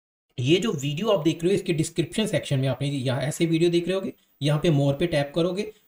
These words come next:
उसके बाद फिर से more पे टैप करोगे डिस्क्रिप्शन के नीचे, और आपको यहाँ पे देखिए लिंक मिल जाएगा click to open Zerodha account,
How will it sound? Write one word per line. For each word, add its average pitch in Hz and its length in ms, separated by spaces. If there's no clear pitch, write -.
उसके 147 220
बाद 156 160
फिर 156 180
से 185 160
more 165 260
पे 175 60
टैप 170 280
करोगे 170 400
डिस्क्रिप्शन 147 560
के 170 100
नीचे, 170 340
और 185 120
आपको 180 240
यहाँ 175 200
पे 175 80
देखिए 175 400
लिंक 170 440
मिल 160 200
जाएगा 151 280
click 175 200
to 214 200
open 185 420
Zerodha 143 400
account, 151 360